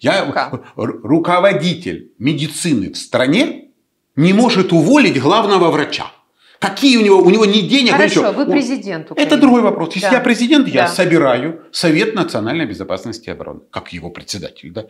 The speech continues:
Speaker 2: Так.
Speaker 1: и говорю: Ребята,
Speaker 2: Логично.
Speaker 1: на сегодня, на сегодня, э, у нас есть информация о том, что в разработке коронавирусной вакцины в лидерах три компании.
Speaker 2: Да.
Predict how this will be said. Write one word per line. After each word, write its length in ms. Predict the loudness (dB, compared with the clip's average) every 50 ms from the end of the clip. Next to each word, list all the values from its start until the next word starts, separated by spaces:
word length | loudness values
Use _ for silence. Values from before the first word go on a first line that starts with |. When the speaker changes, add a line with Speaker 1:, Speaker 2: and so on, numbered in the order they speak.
| _ -4
Speaker 2:
Так. 180 | 0 0 0 2
Speaker 1:
и 40 | 2
говорю: 260 | 0 0 0 -2 -4
Ребята, 420 | -4 -4 -6 -6 -6 -8 -12 -14 -10
Speaker 2:
Логично. 400 | -8 -8 -8 -8 -8 -4 -2 -2
Speaker 1:
на 40 | -2
сегодня, 640 | 0 0 0 0 2 0 0 0 -2 -6 -8 -10 -6 _
на 100 | -4 -4
сегодня, 520 | -4 -4 -6 -6 -6 -6 -8 -10 -14 -18 _ _ _ -20 -20 _ _ _ _ _
э, 180 | -2 0 0 2 2
у 100 | 2 4
нас 260 | 4 2 0 0 -2
есть 200 | -4 -4 -4 -6
информация 580 | -6 -4 -4 -2 -2 -2 -2 -2 -4 -6 -6
о 40 | -8
том, 300 | -8 -10 -12 -12 -12 -16 _ _ _ _ _
что 240 | -12 -4 -2 0
в 80 | 0 2
разработке 680 | 0 0 0 0 0 0 0 -2 -2 -4 -4 -8 -10 -8
коронавирусной 680 | -6 -4 -4 -2 -2 -2 -2 -4 -4 -6 -6 -8 -8 -8
вакцины 440 | -8 -10 -12 -12 -14 -12 -10 -6 -2
в 80 | 0
лидерах 720 | 0 0 0 -2 -2 -2 0 0 -2 -2 -4 -12 -18 -20 _ _ _ _ _ _ _ _
три 320 | _ 0 2 4 2 2 0
компании. 580 | 0 0 -2 -2 -2 -2 -4 -6 -6 -10 -14 -6
Speaker 2:
Да. 240 | -4 -4 -4 -4 -8